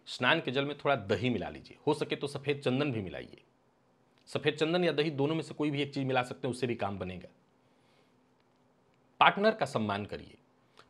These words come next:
पार्टनर के लिए अभद्र भाषा का प्रयोग मत करिए, सबका सम्मान करिए। बाकी धन संबंधी मामलों में कहीं कोई चिंता परेशानी चली आ रही थी तो समझ लीजिए वो चिंता दूर होगी, भाग्य का साथ मिलेगा।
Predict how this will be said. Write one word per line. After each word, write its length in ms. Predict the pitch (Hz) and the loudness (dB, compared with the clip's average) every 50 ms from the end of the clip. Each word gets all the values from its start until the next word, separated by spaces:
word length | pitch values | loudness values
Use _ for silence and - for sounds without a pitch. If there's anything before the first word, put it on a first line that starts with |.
| _ _ | _ _
पार्टनर 340 | 147 165 170 - 196 220 214 | 8 8 8 8 4 2 2
के 140 | - - 175 | 2 0 0
लिए 140 | 170 180 | 2 0
अभद्र 400 | 175 127 131 131 175 180 - 131 | 0 0 2 2 2 2 2 0
भाषा 320 | 104 - 127 131 - - 185 | -2 0 -2 -2 2 2 4
का 120 | 147 135 | 4 4
प्रयोग 300 | - - 104 95 90 87 | 2 2 -2 -4 -4 -6
मत 140 | 82 80 - | -10 -12 -12
करिए, 300 | - - - - - - - _ _ _ _ _ _ _ _ _ _ _ _ _ - | -12 -14 -12 -12 -16 -20 -20 _ _ _ _ _ _ _ _ _ _ _ _ _ -20
सबका 400 | - - 131 123 - - 156 151 | -6 -4 -4 -4 0 0 0 0
सम्मान 440 | 151 - 101 95 92 87 85 85 85 | 0 -4 -6 -6 -6 -8 -8 -10 -12
करिए। 340 | - - - - - - - _ _ _ _ _ 95 | -14 -16 -16 -16 -18 -20 -20 _ _ _ _ _ 4
बाकी 240 | 101 110 110 - 117 | 4 4 6 4 -2
धन 240 | 95 110 143 175 | 2 4 4 4
संबंधी 400 | 160 - 139 131 131 127 127 135 | 4 4 2 2 4 2 4 4
मामलों 300 | 135 127 117 123 131 143 | 4 4 2 2 2 0
में 120 | 139 135 135 | 0 0 -2
कहीं 180 | 123 117 127 | -2 -4 -4
कोई 160 | 123 - 123 117 | -4 -4 -6 -6
चिंता 280 | - 123 123 123 127 | -4 -6 -2 -2 -2
परेशानी 420 | 123 - 113 110 110 123 120 135 135 | -2 0 -4 -4 -2 -4 -4 -4 -4
चली 220 | - 127 120 120 | -4 -4 -2 0
आ 100 | 117 117 | 0 0
रही 120 | 113 110 | 0 0
थी 120 | 110 - 120 | -2 -4 -8
तो 100 | - 113 | -8 -8
समझ 240 | - 117 120 120 120 | -6 -4 -4 -4 -4
लीजिए 180 | 127 131 131 | -4 -2 -2
वो 100 | 127 113 | -2 -2
चिंता 300 | 107 - 117 117 - 117 | -2 -4 -6 -2 -2 -2
दूर 180 | 107 117 131 127 | -2 0 -2 -2
होगी, 220 | 123 131 135 143 | -2 0 -2 -2
भाग्य 300 | 113 98 113 117 113 113 | -2 -2 -4 -4 -4 -4
का 120 | 110 110 101 | -4 -4 -4
साथ 300 | - 110 117 123 - 127 | -4 -4 -6 -6 -4 -4
मिलेगा। 380 | 123 123 135 131 147 143 139 | -2 0 2 2 2 0 0